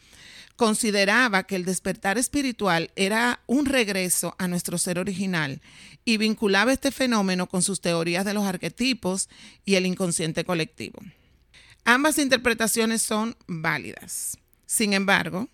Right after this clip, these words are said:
están abstractas y como difíciles de entender. A mí lo que me interesa es que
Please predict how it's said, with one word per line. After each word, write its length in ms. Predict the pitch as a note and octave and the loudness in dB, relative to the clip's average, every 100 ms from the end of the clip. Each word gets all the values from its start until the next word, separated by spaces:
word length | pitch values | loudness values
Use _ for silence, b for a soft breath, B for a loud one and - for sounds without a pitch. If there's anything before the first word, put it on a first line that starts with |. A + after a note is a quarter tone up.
| _ _ _ - | _ _ _ -16
están 400 | - G3 - G3+ | -2 0 2 0
abstractas 920 | G#3 - - F3 E3+ - - F#3+ - - | 0 -4 -4 0 0 -2 -4 -2 -2 -2
y 120 | F#3+ | -6
como 240 | - F3+ | -6 -6
difíciles 600 | F3 F3+ G3+ G#3+ A#3 A3 F#3 | -6 -4 0 0 2 0 0
de 60 | |
entender. 440 | E3+ D3+ D#3 - - - _ b b b b b b b b - | -2 -4 -8 -10 -16 -20 _ b b b b b b b b -4
A 120 | G#3+ G#3 | 2 4
mí 440 | A#3 C#4+ A3 A#3 | 4 4 2 0
lo 200 | - G3 | -2 -2
que 100 | G3+ | 0
me 100 | F#3 | -2
interesa 560 | F#3+ F#3 F3+ F3+ G#3+ F3 | -2 -2 0 0 0 -2
es 280 | E3 - - | -2 -4 -4
que 380 | - F#3 F3+ D#3 | -6 -4 -4 -6